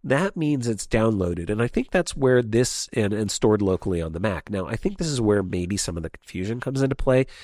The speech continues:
because I, I've noticed that a lot of my files that are on my Mac in those folders don't have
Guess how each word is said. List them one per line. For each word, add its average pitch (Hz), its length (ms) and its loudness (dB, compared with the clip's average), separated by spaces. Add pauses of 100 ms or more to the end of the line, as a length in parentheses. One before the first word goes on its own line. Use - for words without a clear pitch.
(240)
because 113 500 2
I, 104 200 -2
I've 143 320 -2 (180)
noticed 107 580 0
that 95 380 -2 (1400)
a 117 40 0
lot 123 260 4
of 156 80 0
my 110 180 2
files 85 760 -4 (160)
that 104 180 -2
are 85 180 -2 (400)
on 90 200 -6
my 85 140 -6
Mac 82 400 -10
in 85 100 -4
those 82 200 -6
folders 90 360 -6
don't 127 320 0
have 120 420 -4